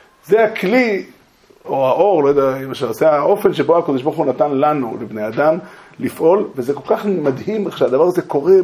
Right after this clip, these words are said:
בכל מקום בעולם. אנשים, אה,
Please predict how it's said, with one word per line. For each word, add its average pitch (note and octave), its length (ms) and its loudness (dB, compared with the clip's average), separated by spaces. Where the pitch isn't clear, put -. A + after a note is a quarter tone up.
בכל G3+ 340 0
מקום G3+ 300 0
בעולם. E3 340 0
אנשים, F3+ 500 0
אה, C3+ 220 2